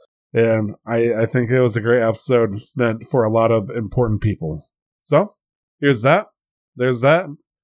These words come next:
That was the extra two minutes I warned you about. And I think I'm, I'm gonna try to end this on a happy thought. I, last, uh, off the script, I looked up and I saw the Roll for an Ini-, Initiative, uh, painting, and this time I'm looking up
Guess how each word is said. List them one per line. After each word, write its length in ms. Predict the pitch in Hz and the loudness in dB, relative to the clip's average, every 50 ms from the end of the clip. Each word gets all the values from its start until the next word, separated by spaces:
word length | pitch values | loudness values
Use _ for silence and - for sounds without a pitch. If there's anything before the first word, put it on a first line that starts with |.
| _ _ - | _ _ 0
That 120 | 131 135 | 2 2
was 140 | 139 131 - | 2 2 2
the 120 | - 139 135 | 2 2 2
extra 280 | 135 127 - - 131 | 2 0 -2 -8 -6
two 160 | - - 139 | -2 0 0
minutes 340 | 127 127 135 147 170 160 - | 2 2 2 2 0 0 2
I 140 | 151 135 127 | 2 2 2
warned 240 | 123 127 131 127 123 | 2 2 0 2 2
you 100 | 127 127 | 2 2
about. 400 | 127 120 113 127 131 156 185 185 _ - - - _ _ _ _ _ - | 2 2 2 2 2 2 0 -2 _ -16 -20 -20 _ _ _ _ _ -6
And 540 | 135 131 156 175 156 139 147 160 180 165 151 - 131 131 - - - - - | -2 2 2 4 4 2 2 0 -2 -4 -6 -8 -8 -10 -10 -14 -14 -8 -4
I 260 | 131 131 131 131 127 | -2 -2 0 0 -2
think 460 | 120 - 160 175 160 131 139 160 - - - - - - _ _ _ _ - | -2 0 2 2 2 2 2 -2 -4 -8 -18 -20 -20 -20 _ _ _ _ -10
I'm, 240 | 143 143 151 160 151 | -8 -6 -6 -6 -6
I'm 200 | 135 151 165 180 | -4 -4 -2 -2
gonna 140 | 196 196 180 | -2 -4 -4
try 200 | - 175 175 175 | -4 -2 -2 0
to 100 | 170 151 | 0 0
end 200 | 143 147 147 143 | -2 -2 -2 -2
this 180 | 147 127 - | -4 -2 -2
on 140 | 147 143 123 | -2 -2 -2
a 80 | 113 104 | -2 -2
happy 300 | 127 120 117 - 110 98 | -2 -2 -2 -4 -6 -8
thought. 320 | - - 95 90 85 82 - _ _ _ _ _ _ _ _ - | -8 -8 -6 -6 -8 -10 -12 _ _ _ _ _ _ _ _ -4
I, 280 | 139 139 143 143 139 131 | 0 0 2 0 0 -2
last, 360 | - 143 156 175 180 - - - | 0 0 2 2 0 -2 -6 -6
uh, 60 | 170 | 0
off 480 | 165 147 143 139 135 143 143 143 139 | 2 4 4 4 2 2 2 0 0
the 100 | - 135 | 0 -4
script, 360 | - - - 127 127 127 - 135 | -8 -6 -2 -2 -2 0 0 0
I 60 | 127 | 0
looked 260 | 117 127 131 - - | 0 0 -2 -2 0
up 240 | 127 123 120 - 127 | 0 0 0 -2 -4
and 100 | 117 113 | -4 -4
I 140 | 110 113 107 | -4 -4 -6
saw 360 | - - 135 123 120 117 117 | -4 -2 0 0 2 2 0
the 200 | 107 117 113 107 | 0 -2 -4 -2
Roll 220 | 101 107 117 123 120 | -2 0 0 0 0
for 140 | - 135 | -2 -4
an 60 | 123 117 | -4 -4
Ini-, 300 | 110 107 107 110 - - | -4 -4 -4 -6 -6 -6
Initiative, 640 | 120 113 113 110 107 - 117 104 98 95 90 - | -6 -4 -4 -4 -6 -6 -6 -6 -8 -6 -6 -6
uh, 200 | 101 95 95 92 | -6 -4 -6 -6
painting, 600 | 82 - 113 98 92 - 101 95 92 92 90 - - | -4 -4 -4 -4 -4 -4 -6 -6 -6 -6 -8 -10 -8
and 400 | 117 113 107 104 104 104 104 113 | -8 -6 -6 -6 -6 -6 -4 -2
this 180 | 135 135 131 | -2 -2 0
time 280 | - 156 147 143 139 143 | 0 0 2 2 0 0
I'm 160 | 131 120 117 | -2 -2 -2
looking 400 | 113 117 143 147 - 151 143 135 | 0 0 0 0 0 -2 -2 -2
up 260 | 117 104 101 113 - | -2 -2 -4 -6 -8